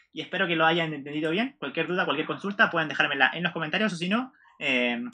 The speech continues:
dejarme un mensaje en Instagram, que también lo dejaré en la descripción. Eh, si tienen algún problema ahí, puedo responder de forma un poquito más personal. ¿Ok? Dicho esto, me despido. Un abrazo a todos, los quiero un montón.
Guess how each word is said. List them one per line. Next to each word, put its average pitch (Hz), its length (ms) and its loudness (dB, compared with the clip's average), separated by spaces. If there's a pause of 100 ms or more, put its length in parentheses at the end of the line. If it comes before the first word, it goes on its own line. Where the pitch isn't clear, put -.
dejarme 165 300 0
un 156 60 -4
mensaje 160 260 -2
en 160 60 0
Instagram, 226 420 2
que - 80 -14
también 135 220 -4
lo 143 60 0
dejaré 143 320 0
en 139 60 0
la 143 60 6
descripción. 156 500 -4 (400)
Eh, 123 160 -8
si 139 100 -8
tienen 143 180 -2
algún 147 140 -6
problema 147 260 2
ahí, 175 120 4
puedo 170 180 2
responder 151 300 -2
de - 60 -14
forma 156 160 -4
un 147 60 -10
poquito 143 260 -8
más 160 280 -6 (240)
personal. 113 480 -4 (220)
¿Ok? 147 100 -8
Dicho 202 380 -2
esto, 180 260 -2
me 156 100 0
despido. 285 500 -4
Un 208 100 -4
abrazo 196 200 2
a 185 40 -4
todos, 247 160 4
los 196 100 0
quiero 190 140 -2
un 185 60 -2
montón. 233 280 -4